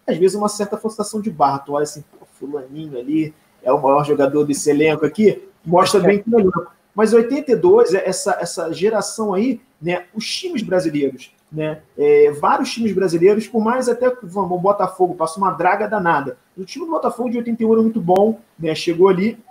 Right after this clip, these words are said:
é, às finais do Brasileiro, né, é, tudo bem que tinha só o Mendonça, mas a gente pega outros, outros times ali, e ainda em oitenta e dois tinha Dinamite na reserva, né,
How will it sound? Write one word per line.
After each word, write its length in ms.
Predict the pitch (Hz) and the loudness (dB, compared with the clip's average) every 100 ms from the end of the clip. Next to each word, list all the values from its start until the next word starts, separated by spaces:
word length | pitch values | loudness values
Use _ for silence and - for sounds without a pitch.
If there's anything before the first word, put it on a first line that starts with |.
| - | -10
é, 140 | 156 - | -8 -6
às 120 | - | -6
finais 340 | - 160 190 | -4 -2 -2
do 80 | 185 | 0
Brasileiro, 720 | 175 180 147 151 202 208 170 | 0 -2 0 6 6 6 4
né, 260 | 147 151 143 _ _ _ _ - | 0 -6 -6 _ _ _ _ -6
é, 140 | 139 | -4
tudo 160 | 165 160 | -4 -4
bem 100 | 175 | -6
que 80 | |
tinha 100 | 175 | -4
só 180 | 165 185 | -2 0
o 60 | 175 | 0
Mendonça, 580 | 165 147 170 190 185 190 | -2 0 0 2 0 -4
mas 200 | 214 262 | -4 -6
a 60 | |
gente 160 | 262 269 | -10 -10
pega 280 | - 269 254 | -4 0 4
outros, 380 | 254 269 226 - | 4 2 -4 0
outros 300 | 214 220 202 | 0 0 -8
times 320 | - 220 185 | -8 -4 0
ali, 300 | 180 214 269 | 0 0 -4
e 100 | 233 | -2
ainda 440 | 226 277 320 262 - | -2 0 -2 -4 -4
em 160 | 190 | -4
oitenta 300 | 190 196 185 | -4 -4 -4
e 20 | 190 | -2
dois 260 | 156 143 | -2 -4
tinha 200 | - 156 156 | -6 -12 -8
Dinamite 540 | 165 233 202 208 - | -2 0 2 0 -4
na 80 | 190 | -2
reserva, 600 | - - 147 170 202 - _ _ _ - | -2 0 2 2 0 -12 _ _ _ -10
né, 200 | 147 190 | -6 -6